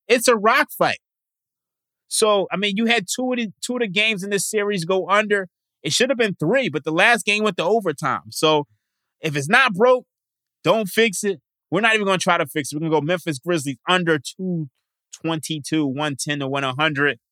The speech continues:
So to recap, we have five N B A picks for you today. We normally have one or two, but I really like the card today. And I'm hoping we come out ahead. I think we will. We had the Milwaukee Bucks, Miami Heat over two nineteen and a half,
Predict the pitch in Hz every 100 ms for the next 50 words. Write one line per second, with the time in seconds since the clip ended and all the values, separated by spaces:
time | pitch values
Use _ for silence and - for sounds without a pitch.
0 | _ _ _ _ - - 233 214 175 240
1 | 185 202 170 170 190 185 156 - 202 226
2 | 214 208 208 202 196 - 196 180 - 190
3 | 180 180 170 185 180 156 _ 123 139 170
4 | 175 170 170 156 160 175 165 - 180 175
5 | 143 131 131 151 143 139 - 151 147 143
6 | 147 143 131 _ _ _ 135 160 247 240
7 | 226 214 214 202 190 185 139 - 185 185
8 | 170 180 113 90 _ _ _ _ _ _
9 | _ _ - 151 170 165 160 190 190 180
10 | 143 185 147 - - _ _ _ _ _
11 | _ _ 120 151 175 175 165 165 - 156
12 | 196 185 147 135 - 175 156 156 156 -
13 | 156 151 147 143 143 147 143